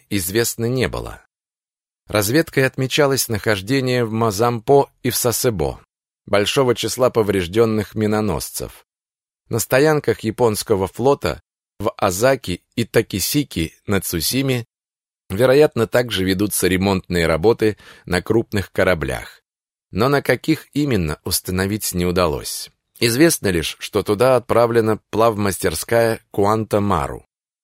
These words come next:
и два больших парохода, в том числе база миноносцев Карасаки Мару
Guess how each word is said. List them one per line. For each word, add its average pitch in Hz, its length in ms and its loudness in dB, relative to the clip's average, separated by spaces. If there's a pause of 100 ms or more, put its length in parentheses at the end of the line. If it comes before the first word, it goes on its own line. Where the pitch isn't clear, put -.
(120)
и - 120 -4
два 104 240 4
больших 101 500 -2
парохода, 69 640 -4 (120)
в - 40 -20
том 170 180 -2
числе 135 400 0
база 117 400 2
миноносцев 107 840 0 (480)
Карасаки 98 640 2
Мару 78 420 0